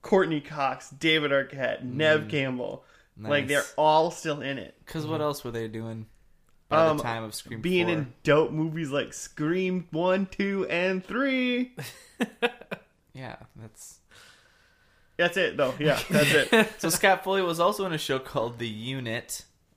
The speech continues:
Speaker 2: uh, which was on for a few seasons. He's on Grey's a bunch, and then he's in, he's apparently a main character in Scandal, which has, like, won lots of awards and stuff and is still currently going.
Speaker 3: Hmm.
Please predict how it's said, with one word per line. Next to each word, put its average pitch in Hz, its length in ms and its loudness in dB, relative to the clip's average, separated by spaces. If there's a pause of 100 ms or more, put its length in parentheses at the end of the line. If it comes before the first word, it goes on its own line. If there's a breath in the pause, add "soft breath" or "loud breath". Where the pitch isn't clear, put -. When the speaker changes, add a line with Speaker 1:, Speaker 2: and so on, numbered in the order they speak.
(180)
Speaker 2:
uh, 104 380 -4
which - 220 -12
was 104 400 -16
on 98 180 -8
for 110 80 -10
a 104 40 -10
few 110 160 -14
seasons. 107 680 -12
He's 113 160 -14
on 117 280 -8 (480)
Grey's 120 340 -8
a 107 40 -16
bunch, 110 300 -10
and 110 140 -10
then 117 120 -6
he's 120 180 -8
in, 120 240 -6 (680 soft breath)
he's 127 240 -8
apparently 165 440 0
a 107 80 -2
main 107 200 -6
character 120 360 -4
in 101 140 -8
Scandal, 104 920 -8 (140)
which - 500 -10 (920)
has, 101 120 -14
like, 65 240 -12 (240)
won 87 680 -12
lots 82 320 -12
of - 60 -20
awards 69 440 -12
and - 100 -18
stuff - 240 -14
and - 100 -16
is - 200 -14
still - 300 -14
currently 98 340 -12
going. 101 280 -12 (220)
Speaker 3:
Hmm. 135 140 -10